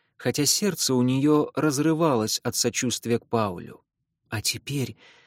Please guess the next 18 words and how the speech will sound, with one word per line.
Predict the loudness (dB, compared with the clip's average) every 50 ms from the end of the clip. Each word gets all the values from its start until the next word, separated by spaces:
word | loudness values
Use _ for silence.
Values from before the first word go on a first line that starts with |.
| _ _
я | -4 -2 -2 0
между | 0 0 0 0 0 -2 -2
тобой | -2 0 -4 -2 2 2 4 4 4
и |
своей | 4 2 0 2 0 0 2
семьей | 2 0 0 0 0 2 4 6 6 4
выбираю | 4 2 0 2 2 4 4 4 4 4
семью. | 2 2 2 2 0 0 0 2 2 2 0 0 _ _ _ _ _ _ _ _ _ -4
Пора | -2 0 2 4 4 2
тебе | 2 -2 -4 0 2 2
меня | 2 4 2 2 2 0 0
отпустить». | -2 -4 _ -2 2 4 4 4 2 0 -4 -4 -4 -6 -6 -6 _ _ _ _ _ _ _ _ _ _ _ _ _ _ _ _ _ _ _ _ _ _ _ _ _ -6
Пауль | -2 0 2 2 2 2 2 -2 -4 _ _ _ _ _ _ _ _ _ _
стоял | -2 0 0 2 2 2 4 4 4 4
между | 4 2 2 0 2 2
ней | 2 2 2 0 -2
и | -2 -2 -2
выходом, | 0 0 0 0 0 -2 -6 -4 -4 -8 -10 -10